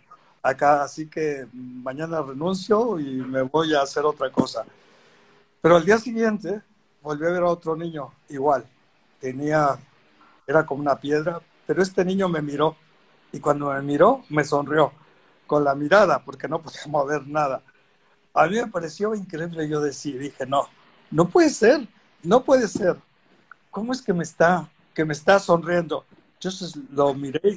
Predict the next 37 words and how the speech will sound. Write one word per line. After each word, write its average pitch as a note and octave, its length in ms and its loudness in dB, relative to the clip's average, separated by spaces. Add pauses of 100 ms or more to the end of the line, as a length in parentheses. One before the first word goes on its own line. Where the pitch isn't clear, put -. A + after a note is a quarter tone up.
y D3 140 -8
le C#3 160 2
dije D#3+ 360 -2 (200)
que C#3+ 100 -8
si C3+ 280 -6
quería C#3 300 2
decirme D#3+ 400 0
algo. E3+ 320 2 (640)
Él, G#3 280 0
otra E3+ 240 -2
vez E3+ 140 -2
con - 160 -4
la C3 60 -4
mirada, D#3 420 -2 (520)
mm, C3 180 -14 (120)
me C3+ 120 -4
dijo D#3 260 2
que C3+ 120 -4
sí. B2+ 240 -8 (840)
Y E3 100 4
empezó E3 320 4
a G#3 40 6
mirar F#3 360 4
un F#3+ 140 -4
lado F#3 280 2
y E3+ 60 -6
a D3+ 80 -6
mirar D3+ 300 -6
a E3 80 -2
otro, F3 460 -6
y D3 80 -16
yo F#3 280 -2
seguía D#3 320 -6
su F3 140 -12
mirada E3+ 520 0
y D3+ 80 -10
veía D3+ 480 0